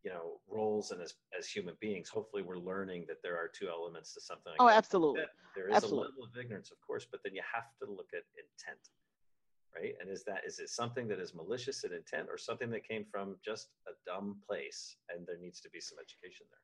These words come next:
Speaker 2: Well, be careful on that, because when we teach sexual harassment, we say, "Doesn't matter what the intent is, it's the impact."
Speaker 1: <laughs>
Speaker 2: Right? So you telling me my dress looked pretty today, if I don't respect it, it's sexual harassment. So the intent versus the impact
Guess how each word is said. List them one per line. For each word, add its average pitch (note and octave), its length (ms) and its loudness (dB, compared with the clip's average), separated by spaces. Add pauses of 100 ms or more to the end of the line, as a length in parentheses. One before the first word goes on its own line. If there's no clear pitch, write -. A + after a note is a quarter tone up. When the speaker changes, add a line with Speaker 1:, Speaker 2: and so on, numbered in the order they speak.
Speaker 2:
Well, B3 160 10
be B3+ 100 6
careful G#4+ 400 12
on C#4+ 160 12
that, B3 320 12
because G#3+ 240 4
when A3 80 8
we C4+ 80 10
teach - 260 8
sexual A3+ 520 10
harassment, A#3 640 12 (260)
we G#3+ 140 10
say, F#3 600 12 (480)
"Doesn't B3+ 300 12
matter C#4 260 12
what A#3 200 12
the A#3+ 140 12
intent G3+ 400 12
is, D#3+ 220 12
it's D3+ 140 0
the F#3+ 160 6
impact." - 640 6 (580)
Speaker 1:
<laughs> - 80 0 (840)
Speaker 2:
Right? C4+ 320 12 (220)
So - 140 10
you A#3+ 180 12
telling D4+ 320 12
me C4+ 100 12
my B3 160 12
dress B3 380 12
looked A#3+ 220 12
pretty C#4 280 10
today, E3 540 12 (240)
if - 100 6
I G#3+ 140 12
don't B3+ 180 12
respect C#4 540 12
it, G3 80 2
it's F#3 100 2
sexual F#3+ 380 12
harassment. G#3+ 580 12
So E3+ 200 12
the G3+ 160 10
intent D#4+ 300 12
versus A4+ 180 10
the D#4+ 80 10
impact C#4 340 12